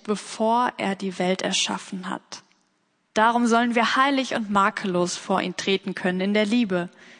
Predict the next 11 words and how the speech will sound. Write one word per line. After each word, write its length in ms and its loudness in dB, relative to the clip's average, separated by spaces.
Er 220 2
hat 200 0
uns 180 0
im 100 -2
Voraus 800 2
dazu 440 0
bestimmt, 840 -4
seine 340 0
Kinder 420 -2
zu 260 -12
werden.“ 420 -6